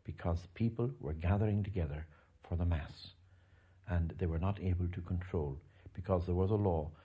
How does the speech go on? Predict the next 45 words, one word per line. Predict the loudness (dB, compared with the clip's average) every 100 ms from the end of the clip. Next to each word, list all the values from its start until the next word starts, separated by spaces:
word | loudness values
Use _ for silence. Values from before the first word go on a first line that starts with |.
| -16
which | -12 -6
did | -2 2
not | 2
permit | 0 0 0 -2
a, | -12 -16 -18 -20 -18 -4
a | 0
more | 4 4
than | 4 2
a | 0
certain | -2 0 2 2
number | 0 0
of | -4
people | -4 -6 -6 -12 -16 -10
to | -6
gather | 0 0 0
together | -2 -2 -4 -6 -12 -18 -20 -20 -10
at | -8
a |
particular | -8 -6 -6 -4 -4
time. | -2 -2 -4 -8 -20 -20 -20 -10
But | -8
the | -2
Mass | 2 2 2 -4
Rocks | -8 -10 -6
were | -6
the | -4
places | 0 0 0 -6
where | -6
the | -6
people | -4 -4 0
met | 2 0 -2 -10
and | -10
celebrated | -2 0 2 0 -2 -2
Mass. | -6 -6 -16 -20 -20 -20 -18 -4
And | -2
the |
theme | 0 4 4 4
of |
the | 2
Holy | 2 2 2
Father's | 2 2 2 -2 -10 0
Mass | 4 4 4 -2 -6
in | 0 0 0 -8 -18 2
Phoenix | 4 4 2
Park | 2 2 2